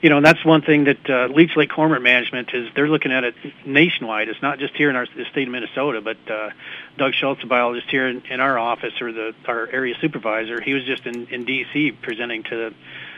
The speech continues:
to the Fish and Wildlife Service and other folks about the cormorant management and how it absolutely can affect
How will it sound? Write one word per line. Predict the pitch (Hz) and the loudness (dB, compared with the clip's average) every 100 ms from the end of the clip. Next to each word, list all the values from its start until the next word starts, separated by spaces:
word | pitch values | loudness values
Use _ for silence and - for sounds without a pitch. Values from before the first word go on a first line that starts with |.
| - - | -10 -8
to | |
the | 120 120 - - - | -6 -8 -14 -10 -6
Fish | 139 | -4
and | 123 | -4
Wildlife | 123 120 117 | -4 -6 -4
Service | 127 123 117 | -4 -6 -6
and | 123 | -4
other | 139 | -4
folks | - 113 110 | -4 -8 -8
about | 110 110 110 | -6 -4 -6
the | - 120 | -8 -16
cormorant | - 127 113 113 | -12 -10 -8 -8
management | 113 110 113 113 | -8 -8 -10 -10
and | 107 110 - - - - | -12 -14 -18 -20 -20 -16
how | - 127 120 | -2 0 0
it | - | 2
absolutely | 123 123 - 135 143 | 2 2 -4 -6 -6
can | - 107 | -8 -12
affect | - 110 | -6 -6